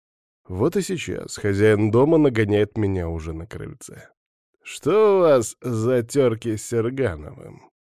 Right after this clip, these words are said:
«Не твоего ума дело. Но если скажу, что не без твоей помощи, потешу твоё самолюбие». Оглядываюсь через плечо на довольное, раскрасневшееся лицо старого знакомого.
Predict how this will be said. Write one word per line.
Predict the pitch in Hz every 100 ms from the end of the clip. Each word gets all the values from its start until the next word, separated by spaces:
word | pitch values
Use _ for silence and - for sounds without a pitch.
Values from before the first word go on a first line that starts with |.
| _ _ _ _ _ _ _ _
«Не | 92 87
твоего | 85 90 90 87 90
ума | 82 82 80
дело. | - - - - _ _ _ _ _ -
Но | 92
если | 90 87 95
скажу, | 85 - 98 95 107
что | - 87
не | 87
без | 87
твоей | - 95 92
помощи, | - 113 107 - 90
потешу | - 151 - 113 104
твоё | 107 104 98
самолюбие». | 110 113 175 165 - - _ _ _ _ _ _ -
Оглядываюсь | 95 92 90 85 52
через | - 98 87
плечо | - 104 92 147
на | 131
довольное, | 113 107 143 151 139 127 110 - -
раскрасневшееся | 101 101 - 101 - 101 87 - 90 - 95
лицо | 85 87 - 139 113 _ _ _ _
старого | - - - 151 120 113
знакомого. | 113 117 117 113 80 76 - -